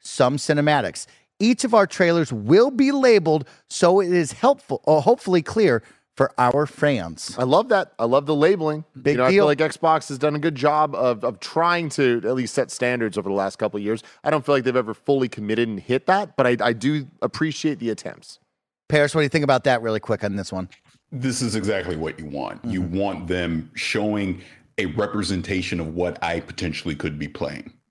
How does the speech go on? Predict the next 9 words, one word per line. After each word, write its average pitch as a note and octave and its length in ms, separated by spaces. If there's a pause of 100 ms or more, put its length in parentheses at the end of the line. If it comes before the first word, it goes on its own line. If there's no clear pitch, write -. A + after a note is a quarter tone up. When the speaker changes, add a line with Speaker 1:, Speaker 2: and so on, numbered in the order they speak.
Speaker 3:
That's G2 280
what F#2 100
I E2+ 60
wanna D#2+ 300
see C#2+ 400 (260)
from E2+ 200
the D2 80
showcase, D#2 720
and D2+ 380